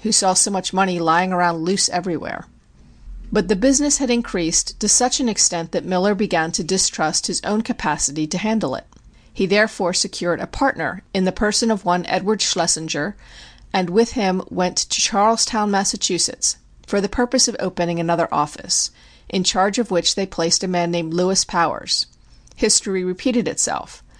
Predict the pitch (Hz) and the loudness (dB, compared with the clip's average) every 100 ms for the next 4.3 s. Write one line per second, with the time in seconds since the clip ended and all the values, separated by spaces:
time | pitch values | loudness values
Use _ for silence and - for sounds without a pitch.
0 | - - - - 226 240 180 175 - - | -20 -20 -14 0 2 4 2 0 0 0
1 | 233 - - 226 214 220 175 180 190 - | 0 -2 -2 0 0 0 0 0 -2 -2
2 | 185 165 151 147 - - - 202 240 202 | -2 -2 0 -2 -4 -8 -2 2 2 4
3 | 202 190 185 - 165 156 131 - - - | 4 4 0 -2 0 0 2 -2 -2 -2
4 | - - - | -2 -2 -2